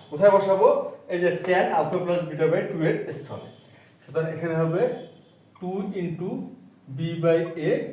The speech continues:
divided by one plus b by a whole square। আমরা কি করলাম? আমরা tan alpha plus beta by two এর মান এখানে স্থাপন করলাম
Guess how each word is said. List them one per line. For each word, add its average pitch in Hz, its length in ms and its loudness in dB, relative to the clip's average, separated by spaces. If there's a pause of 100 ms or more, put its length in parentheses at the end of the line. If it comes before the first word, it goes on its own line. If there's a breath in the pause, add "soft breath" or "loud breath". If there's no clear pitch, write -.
(580)
divided 147 480 -4 (100)
by 160 120 2 (520)
one - 160 -2 (180)
plus 135 360 2 (880)
b - 20 -16 (300)
by 160 140 2 (280)
a - 20 0 (600)
whole 131 260 -6 (580)
square। - 420 -6 (1120)
আমরা 151 260 -2 (100)
কি - 60 -8 (100)
করলাম? 208 280 4 (500)
আমরা 143 260 -2 (240)
tan 156 240 4 (200)
alpha 180 180 -2 (100)
plus 175 240 -2
beta 147 220 -4
by 160 100 4 (100)
two 160 160 -4
এর 185 160 0
মান - 140 0 (640)
এখানে 147 240 -4 (480)
স্থাপন 151 300 -2 (100)
করলাম 104 300 -12